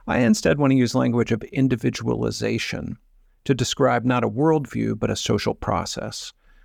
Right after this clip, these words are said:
or a set of social processes that happen to us whether we believe in them or not. Um, and I think these social processes are really powerful. I'm borrowing the term here from Ulrich Beck, a German sociologist,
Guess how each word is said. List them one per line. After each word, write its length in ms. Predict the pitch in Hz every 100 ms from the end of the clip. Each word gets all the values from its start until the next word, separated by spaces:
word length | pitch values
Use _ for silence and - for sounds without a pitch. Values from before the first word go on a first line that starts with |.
| _
or 100 | 117
a 80 | -
set 300 | - - 120
of 120 | 139
social 320 | - 117 -
processes 760 | 113 113 98 - - - - -
that 140 | - -
happen 420 | - 143 - 117
to 180 | 127 123
us 200 | 117 -
whether 240 | 120 120
we 220 | 117 120
believe 420 | - - 143 170
in 120 | 175 175
them 240 | 170 170 -
or 160 | -
not. 420 | 123 123 - - - _ -
Um, 520 | 156 123 110 107 104 - _ _ _ _ _ -
and 260 | 139 143
I 80 | 143
think 280 | - 196 -
these 200 | 170 151
social 320 | - 156 147
processes 800 | - 135 131 135 - 139 127 - -
are 300 | - - - - - _ _
really 380 | 143 156 147 139
powerful. 480 | - 123 123 - 131
I'm 140 | 123
borrowing 480 | 139 143 156 139 127
the 100 | 117
term 380 | - 139 139 156
here 280 | - 160
from 240 | 151 135 123
Ulrich 500 | - 135 123 - -
Beck, 340 | 123 165 - _ - _ _
a 100 | -
German 340 | 117 135 131 135
sociologist, 920 | - 139 139 131 135 135 135 -